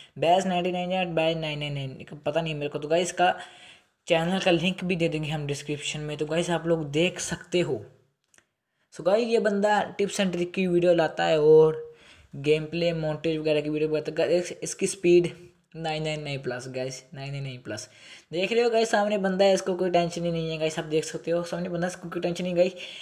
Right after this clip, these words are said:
क्योंकि स्पीड है यार, स्पीड। So गाइस, अगर भी आपको कोई क्लैश स्क्वाड में चैलेंज करता है तो गाइस, इन पांचों में से किसी की वीडियो भी देख के है ना, आप में जोश आ जाएगा यार। मैं भी ऐसे ही करके जाता हूँ गाइस, जोश आ जाता है, अपने दिल में ना जोश आ जाता है, पता है भाई,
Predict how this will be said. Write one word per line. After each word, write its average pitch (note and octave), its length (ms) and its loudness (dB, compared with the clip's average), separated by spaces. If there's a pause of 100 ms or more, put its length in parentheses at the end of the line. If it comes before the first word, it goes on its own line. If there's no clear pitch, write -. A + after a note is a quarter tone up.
(200)
क्योंकि G#3 260 -6
स्पीड B3 520 2
है G3 80 4
यार, E3+ 380 2 (320)
स्पीड। C#3+ 400 -8 (840)
So E3+ 120 -8
गाइस, A#3+ 340 4
अगर A3 280 8
भी A#3+ 140 2
आपको A3 300 4
कोई G#3 160 2
क्लैश F3 260 6
स्क्वाड E3+ 220 4
में D#3+ 120 2
चैलेंज E3+ 320 0
करता E3+ 200 0
है E3 60 4
तो E3 80 -2
गाइस, F3 340 4 (320)
इन F3+ 220 -6
पांचों F3 320 2
में F3 100 0
से F3 140 -4
किसी F#3+ 340 -4
की G3+ 160 -4
वीडियो F3 320 2
भी E3+ 100 2
देख D#3+ 240 -2
के C#3+ 100 -2
है C#3+ 60 -6
ना, E3 80 -2
आप D#3+ 120 -4
में F3 140 0
जोश E3+ 260 2
आ C3+ 60 -2
जाएगा B2+ 220 -4
यार। C3+ 260 -8 (600)
मैं F#3 140 2
भी A3+ 80 2
ऐसे G#3 220 4
ही G#3+ 40 0
करके G3+ 220 0
जाता F3+ 220 2
हूँ F3+ 100 -2
गाइस, F#3 180 2
जोश F3+ 320 4
आ F3 60 4
जाता D3+ 240 0
है, D3+ 80 4
अपने D3+ 180 -2
दिल D#3 200 -2
में F#3+ 120 -2
ना A3+ 120 -2
जोश D#3+ 260 0
आ D#3+ 40 0
जाता D3 220 2
है, D3 80 0
पता D3+ 200 -8
है D3+ 80 2
भाई, D3 280 -2